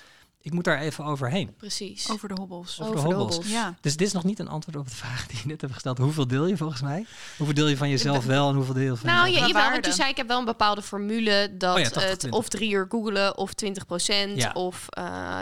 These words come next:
Speaker 2: dingen bundelen, persoonlijke begeleiding, dat wordt dan allemaal bij elkaar gevoegd."
Speaker 1: Ja.
Speaker 2: Dus je hebt
Speaker 3: Ja.
Speaker 2: zeker wel een antwoord gegeven.
Speaker 3: Ja, en je hebt gewoon natuurlijk heel erg gebouwd aan je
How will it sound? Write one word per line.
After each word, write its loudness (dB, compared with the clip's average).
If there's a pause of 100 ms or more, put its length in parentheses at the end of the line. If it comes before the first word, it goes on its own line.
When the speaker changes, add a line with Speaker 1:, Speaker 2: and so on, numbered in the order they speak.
Speaker 2:
dingen -2
bundelen, -4
persoonlijke -6
begeleiding, -4
dat -6 (120)
wordt -8
dan -6
allemaal -6
bij -8
elkaar -6
gevoegd." -12
Speaker 1:
Ja. -8
Speaker 2:
Dus -10
je -10
hebt -10
Speaker 3:
Ja. -6
Speaker 2:
zeker -8
wel -8
een -8
antwoord -12
gegeven. -4
Speaker 3:
Ja, 2
en 0
je 0
hebt -2
gewoon -4
natuurlijk -8
heel -2
erg -6
gebouwd -2
aan -4
je -8